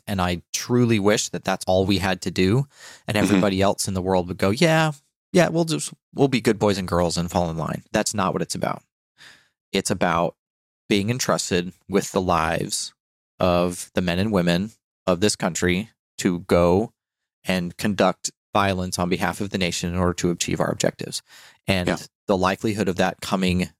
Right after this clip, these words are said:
Speaker 1: to the fore very quickly is very high. And, you know, here's to hoping that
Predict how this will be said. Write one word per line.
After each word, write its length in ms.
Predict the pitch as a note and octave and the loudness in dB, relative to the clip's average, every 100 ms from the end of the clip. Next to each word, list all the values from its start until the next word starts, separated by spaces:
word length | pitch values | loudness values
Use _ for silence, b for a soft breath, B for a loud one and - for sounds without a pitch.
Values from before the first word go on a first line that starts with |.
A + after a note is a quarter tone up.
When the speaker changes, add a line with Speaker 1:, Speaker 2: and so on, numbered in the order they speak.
| _ _ _ _ _ _ | _ _ _ _ _ _
Speaker 1:
to 100 | - | -4
the 80 | F#2+ | -4
fore 500 | - - G2+ F#2 E2+ | -2 2 4 4 2
very 300 | E2+ F#2+ F#2+ | 0 2 0
quickly 560 | - - - - - - - | 0 -4 -4 -4 -6 -10 -2
is 180 | G2 F2+ | -2 0
very 260 | F#3+ E3+ C#2+ | 2 2 0
high. 360 | - - - _ B B B B B B | -2 -4 -6 _ B B B B B B
And, 300 | A2+ A#2 A2 - _ | -2 -2 -4 -12 _
you 100 | A2+ | 0
know, 220 | G#2+ G2 F#2+ | 2 0 -4
here's 280 | - C3 B2 | 0 0 2
to 100 | A#2 | 0
hoping 420 | A2 A2 C3 C#3 - _ _ _ _ _ - | 0 0 -2 -4 -12 _ _ _ _ _ -4
that 600 | G2+ F#2+ F#2 - - | 0 0 0 -4 -10